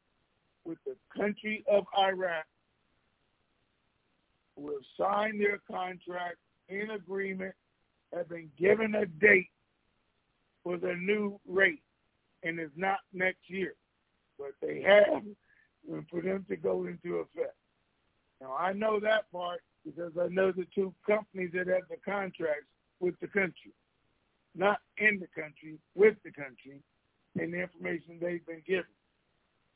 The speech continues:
But I can just tell you what I know. I still can't make it happen, and something still could happen,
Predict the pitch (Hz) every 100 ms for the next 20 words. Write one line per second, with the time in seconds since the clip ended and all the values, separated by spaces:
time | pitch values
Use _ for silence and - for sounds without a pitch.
0 | _ 170 160 - _ _ _ _ _ _
1 | _ _ _ _ _ _ - 165 185 196
2 | 180 196 196 185 175 165 160 170 196 175
3 | - 156 175 - 196 180 - 190 156 175
4 | 202 214 165 151 143 - 156 156 _ _
5 | _ _ _ - 156 - 180 180 185 165
6 | 190 185 - - 226 214 170 147 139 -
7 | 147 156